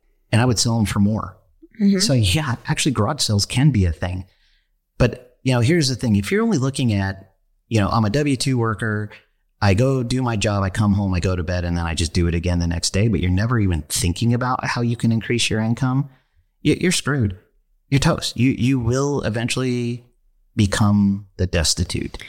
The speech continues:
Speaker 2: I think it has a lot to do, too, with who, who are you as a person? What's your mindset? If you, for instance, I have this friend that I was like, "Hey, go to U P W by Tony Robbins."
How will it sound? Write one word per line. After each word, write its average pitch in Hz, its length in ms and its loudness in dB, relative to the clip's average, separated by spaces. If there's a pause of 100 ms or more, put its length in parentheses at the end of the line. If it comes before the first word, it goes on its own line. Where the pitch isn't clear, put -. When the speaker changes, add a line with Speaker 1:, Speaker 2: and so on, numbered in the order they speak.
(280)
Speaker 2:
I 220 60 -2
think 277 180 4
it 294 100 0
has 220 200 -2
a 202 60 -4
lot 180 260 -4
to 208 120 -2
do, 202 140 -2
too, 220 260 -4
with 190 220 -4 (140)
who, 214 300 -4
who - 240 -6
are 208 100 -4
you 208 120 -6
as 202 120 -4
a 185 40 -4
person? 180 420 -4
What's - 260 -4
your 208 100 0
mindset? 190 460 -4 (420)
If 202 400 -4
you, 214 600 -2 (600)
for - 120 -2
instance, 208 360 -4
I 202 80 -4
have 202 200 -6
this 196 140 -4
friend 190 460 -2
that 180 240 -4
I 180 100 -4
was 185 120 -6
like, 185 140 -8
"Hey, 226 400 -4 (160)
go 190 180 0
to 208 80 -4
U 208 200 -4
P 208 160 -2
W 220 540 -2 (180)
by 185 180 -6 (120)
Tony 185 280 -2
Robbins." 202 460 -4